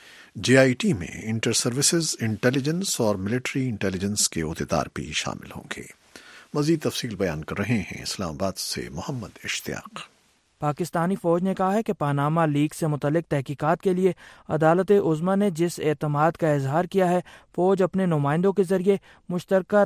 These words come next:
Speaker 2: تحقیقاتی ٹیم میں شفاف اور قانون کے مطابق کردار ادا کرے گی۔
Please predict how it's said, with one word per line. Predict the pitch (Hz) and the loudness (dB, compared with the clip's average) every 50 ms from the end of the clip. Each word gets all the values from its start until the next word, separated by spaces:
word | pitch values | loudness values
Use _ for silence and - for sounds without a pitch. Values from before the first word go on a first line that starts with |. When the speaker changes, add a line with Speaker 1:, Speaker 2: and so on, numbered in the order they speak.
| - | 4
Speaker 2:
تحقیقاتی | - 180 156 - 170 160 - 165 151 156 151 - 185 | 2 0 0 2 -2 0 2 2 2 2 2 0 -2
ٹیم | 170 _ - 170 175 175 | 0 _ 0 0 0 0
میں | 180 180 175 | 0 0 -2
شفاف | - - - 151 135 - 170 170 180 196 175 _ - - - - _ | -2 -2 -4 -4 -2 0 2 4 4 4 2 _ -20 -20 -20 -20 _
اور | - 180 185 | 0 0 0
قانون | - - 185 175 165 180 190 202 196 | 2 4 4 4 4 4 2 2 2
کے | - 202 180 | 2 2 2
مطابق | 165 151 156 147 151 156 185 175 - | 2 2 4 2 2 2 2 0 2
کردار | 170 156 139 143 147 156 170 | 0 0 2 2 4 4 4
ادا | 175 151 147 147 143 147 | 4 2 0 2 0 0
کرے | 139 151 143 147 | 0 0 0 0
گی۔ | 147 147 160 151 | 2 2 0 0